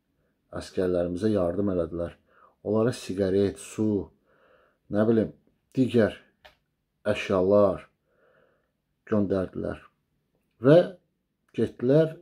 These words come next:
həmən bu Tovuzda düşmənlə üz-üzə olan yerə və ora az qalmış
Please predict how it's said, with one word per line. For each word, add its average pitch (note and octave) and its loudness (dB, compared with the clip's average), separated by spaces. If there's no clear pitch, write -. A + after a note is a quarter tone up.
həmən A#2 0
bu A2+ -6
Tovuzda G2+ 0
düşmənlə A2 -2
üz-üzə F2+ -6
olan G2+ -2
yerə F2 -2
və G2+ 0
ora A2+ 6
az G#2 0
qalmış A2+ 0